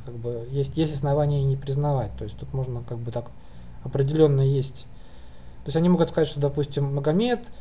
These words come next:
специально упростил Тору, чтобы язычники там приняли хоть какую-то форму. Вот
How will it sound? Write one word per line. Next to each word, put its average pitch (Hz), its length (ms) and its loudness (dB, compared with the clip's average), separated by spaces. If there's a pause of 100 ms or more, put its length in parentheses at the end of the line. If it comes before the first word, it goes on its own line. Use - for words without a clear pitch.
(140)
специально 156 540 2
упростил 139 460 0
Тору, 190 320 2
чтобы 127 300 -6
язычники 127 560 -6
там 113 220 -8
приняли 120 400 -4
хоть - 160 -8
какую-то 120 400 -8
форму. 175 360 0
Вот 117 80 -6